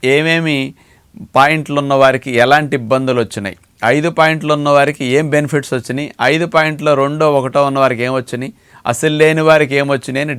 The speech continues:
డేటా నాలుగు సంవత్సరాల మూడు నెలల తర్వాత మళ్ళీ తీస్తే ఇందులో ఈ ఐదు లక్షణాలు ఎవరికైతే కనపడ్డాయో ఈ లక్షా డెబ్భై వేల మందిలో, వాళ్ళకి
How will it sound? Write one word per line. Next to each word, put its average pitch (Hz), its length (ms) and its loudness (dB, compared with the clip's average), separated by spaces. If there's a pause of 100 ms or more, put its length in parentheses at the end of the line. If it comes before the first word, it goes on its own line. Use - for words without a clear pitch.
డేటా 120 300 2 (640)
నాలుగు 127 320 2
సంవత్సరాల 135 500 2 (500)
మూడు 131 300 0
నెలల 139 240 2 (100)
తర్వాత 131 280 2 (100)
మళ్ళీ 113 160 -2 (100)
తీస్తే 123 380 -6 (1000)
ఇందులో 131 640 0 (440)
ఈ 135 140 -4 (120)
ఐదు 165 340 2
లక్షణాలు 170 840 0 (120)
ఎవరికైతే 156 1000 0 (440)
కనపడ్డాయో 151 800 2 (180)
ఈ 135 120 -2
లక్షా 127 420 0
డెబ్భై 127 400 0
వేల 127 260 2
మందిలో, 123 420 -4 (160)
వాళ్ళకి 127 640 0